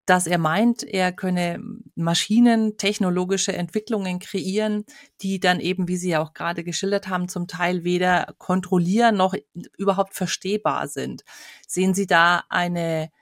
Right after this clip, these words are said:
ähm, eher positiv, also nicht positive Entwicklung, aber eine Beherrschbarkeit gegeben? Oder sehen Sie das eher so, dass der Mensch quasi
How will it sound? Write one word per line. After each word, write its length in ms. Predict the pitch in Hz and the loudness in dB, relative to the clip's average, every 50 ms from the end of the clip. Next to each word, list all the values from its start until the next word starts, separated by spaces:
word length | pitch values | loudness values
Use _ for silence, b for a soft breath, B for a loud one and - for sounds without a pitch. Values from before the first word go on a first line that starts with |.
| b b b b b b _ - | b b b b b b _ -4
ähm, 480 | 170 165 160 156 151 147 143 147 - _ _ _ _ _ b b b b b _ _ _ _ _ _ _ _ _ - | -2 -2 0 0 -2 -2 -4 -6 -12 _ _ _ _ _ b b b b b _ _ _ _ _ _ _ _ _ 2
eher 160 | 180 180 175 | 2 2 2
positiv, 600 | - - 214 262 254 - 277 285 - - 233 - - | 2 4 4 6 6 6 4 4 4 -2 -2 2 2
also 220 | 180 180 190 180 | 2 2 2 2
nicht 240 | 180 196 196 - _ | 2 0 0 -2 _
positive 480 | - 254 262 226 196 180 190 175 175 | 2 2 2 2 2 -2 -2 -2 0
Entwicklung, 420 | 147 175 175 - 180 180 190 175 170 | -2 0 -2 -2 -4 -4 -4 -2 -2
aber 300 | 160 165 180 170 143 - | 0 2 2 2 2 2
eine 200 | 165 175 175 170 | 2 0 -2 -2
Beherrschbarkeit 1120 | - 165 160 160 160 165 175 214 240 - - - 233 220 220 220 - - 202 196 190 190 - | -2 -2 -2 -2 -4 -2 0 0 0 0 0 2 2 2 2 2 -2 -2 -2 -2 -2 -2 -4
gegeben? 640 | 185 151 - - 170 190 233 254 285 285 285 254 | -8 -6 -4 -4 -2 -2 4 4 6 6 6 4
Oder 380 | - - 196 202 196 190 190 190 | 2 2 2 2 4 4 2 2
sehen 300 | - 190 190 196 202 190 | 0 0 0 0 0 0
Sie 360 | 196 190 185 180 180 170 - - - - | 0 0 0 0 0 -2 -4 -6 -6 -4
das 240 | 175 170 160 - | -4 -4 -4 -6
eher 260 | - - 143 160 170 165 | -6 -4 -2 0 0 0
so, 220 | 175 185 208 214 | 2 4 4 4
dass 240 | 208 190 185 180 - | 4 4 2 2 0
der 140 | 180 170 165 | 0 0 0
Mensch 420 | 160 165 190 220 226 - - - | 0 0 2 4 4 2 2 0
quasi 680 | - - 175 175 175 180 180 185 180 170 165 165 170 | -4 -4 -2 0 0 0 0 0 0 2 2 2 0